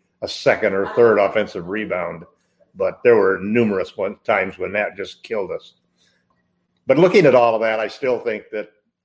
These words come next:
the, the reality of what it is, is that you can't win all the time.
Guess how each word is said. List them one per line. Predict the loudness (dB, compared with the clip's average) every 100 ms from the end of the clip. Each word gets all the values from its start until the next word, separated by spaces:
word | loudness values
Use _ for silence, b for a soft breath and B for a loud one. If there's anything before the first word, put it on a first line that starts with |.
| _ _
the, | -20 -20 _ _
the | -4
reality | -2 0 0 -2 -4
of | -4
what | -4
it | -4 -6
is, | -8 -8
is | -12 -6
that | -6 -6 _ _ _ _ _
you | -4
can't | -2 0
win | 2 4
all | 4
the | 4
time. | 4 4 2